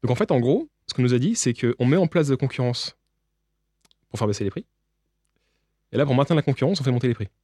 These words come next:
Et donc, en fait, c'est, c'est à la fin, tu payes plus cher, quoi. Et en fait, Hercule,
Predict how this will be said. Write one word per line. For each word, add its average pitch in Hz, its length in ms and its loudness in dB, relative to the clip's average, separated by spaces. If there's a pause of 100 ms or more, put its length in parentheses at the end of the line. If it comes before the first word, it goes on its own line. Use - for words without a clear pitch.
(800)
Et 120 60 -4
donc, 104 140 0
en 95 80 0
fait, 139 160 -4
c'est, 95 680 -2 (120)
c'est 90 400 -10
à - 20 -12
la 90 80 -12
fin, - 160 -6
tu - 100 -10
payes 107 120 -6
plus - 120 -20
cher, - 200 -16
quoi. 107 120 -20 (400)
Et 113 60 -4
en 98 60 0
fait, 175 200 -2
Hercule, 151 380 -6